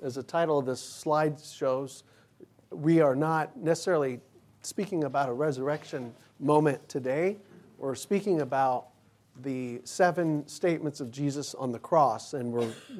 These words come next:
doing one at a time. And Jesus made seven statements that show, uh, give a little insight into his character, and, and they're instructive in how, even though they're short statements.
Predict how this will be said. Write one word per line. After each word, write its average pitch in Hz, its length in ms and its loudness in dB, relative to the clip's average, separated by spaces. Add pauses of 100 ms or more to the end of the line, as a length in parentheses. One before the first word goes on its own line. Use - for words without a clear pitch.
(140)
doing 151 280 8
one 156 220 8
at 147 60 0
a 131 100 -6
time. 196 400 2 (840)
And 123 420 -6 (320)
Jesus 147 540 -2
made 147 280 2
seven 135 300 -2
statements 165 560 -4
that 123 300 -4 (280)
show, 160 460 4 (120)
uh, 117 280 -6 (160)
give 156 140 0
a 139 40 -2
little 147 280 2
insight 147 420 -2
into 131 220 -10
his 117 180 -8
character, 156 560 -4 (540)
and, 120 440 -4 (1300)
and 156 100 0
they're 151 280 4 (100)
instructive 160 600 2
in 123 80 -6
how, 135 320 -6 (220)
even 147 220 -2
though 143 140 4
they're 127 180 -4
short 135 320 -2
statements. - 640 -10